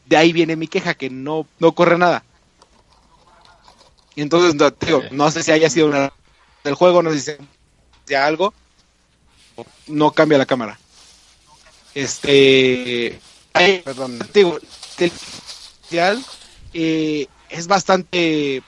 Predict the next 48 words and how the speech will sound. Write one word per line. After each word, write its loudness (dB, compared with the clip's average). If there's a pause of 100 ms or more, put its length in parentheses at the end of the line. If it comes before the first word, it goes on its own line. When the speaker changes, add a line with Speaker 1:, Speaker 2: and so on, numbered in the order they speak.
Speaker 1:
a 0
pesar 0
de 2
que -2
lo 0
pongas -4
en -10 (440)
clase 0
mundial, -6 (640)
eh, -10 (100)
no 0
sabe 2
qué -2
hacer. -4 (720)
Le 2
das 2
tú -6
la 2
instrucción -4
de, 0
ok, 2 (120)
quiero 2
el 2
pase -2 (280)
ahora, -2 (840)
y -6 (160)
comúnmente 2
te 0
mandan 2
el, -4
si -10
estás -2
jugando 0
casi -2
casi 0
en 0
la 2
vida 4
real, -2
podríamos -6
decir, -6 (640)
te -2
escuchan 0
y -2
te 0
mandan -2
el -2
pase. -2